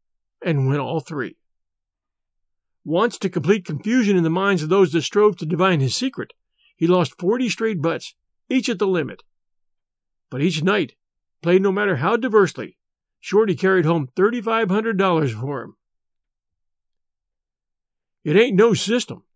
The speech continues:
Shorty expounded at one of their bed-going discussions. "I follow you, and follow you, but they ain't no figuring it out. You never play twice the same. All you do is pick winners when you want to,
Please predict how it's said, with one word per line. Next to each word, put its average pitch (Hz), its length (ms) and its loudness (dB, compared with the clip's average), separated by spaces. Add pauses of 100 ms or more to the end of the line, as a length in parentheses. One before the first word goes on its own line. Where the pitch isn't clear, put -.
(400)
Shorty 156 340 2
expounded 139 500 -4
at 180 80 -4
one 160 140 0
of 151 40 0
their 147 100 -2
bed-going 156 540 -2
discussions. 143 640 -8 (680)
"I 254 160 2
follow 214 300 0
you, 127 360 -4
and 233 240 -2
follow 202 280 0
you, 101 280 -10 (460)
but 127 100 -10
they 185 140 2
ain't 233 180 -2
no 233 140 4
figuring 190 340 2
it 151 80 0
out. 202 360 -2 (680)
You 127 100 -10
never 196 220 -2
play 226 220 2
twice 190 340 0
the 165 100 -4
same. 190 460 -4 (880)
All 180 160 2
you 240 100 0
do 247 100 2
is 208 100 2
pick 226 260 -4
winners 214 320 0
when 180 100 2
you 170 100 4
want 208 280 -2
to, 131 280 -6